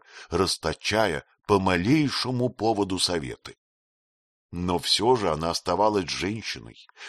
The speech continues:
и мало-помалу перешла к личным признаниям. Этот юноша, такой практичный и знающий, несмотря на свою молодость,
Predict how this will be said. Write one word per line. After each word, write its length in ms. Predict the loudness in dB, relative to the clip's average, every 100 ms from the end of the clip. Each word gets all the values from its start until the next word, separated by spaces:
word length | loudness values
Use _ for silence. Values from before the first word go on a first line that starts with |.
| -12
и 140 | -2 0
мало-помалу 880 | 0 0 -2 -4 -4 -2 0 -2 -6 _ _
перешла 580 | 0 4 4 2 2 2
к 140 | 0
личным 640 | -6 -4 -4 -6 -6 -8 -8
признаниям. 920 | -6 -6 -4 -4 -6 -6 -12 -20 -20 _ _ _ _ _ _ _ _ _ _
Этот 380 | 0 0 -2 -4
юноша, 720 | -8 -4 -4 -6 -10 -12 -12 _ _ _ _ _
такой 360 | -6 -2 0 0
практичный 1080 | -2 -2 -4 -8 -4 -4 -4 -4 -6 -8 -4
и 100 | -2
знающий, 960 | -2 -4 -4 -2 -4 -8 -10 -12 -14 -18 -14 -4
несмотря 560 | -2 0 -2 2 2
на 100 | 2
свою 380 | 0 0 0 -2
молодость, 720 | -2 -2 0 -2 -4 -8 -10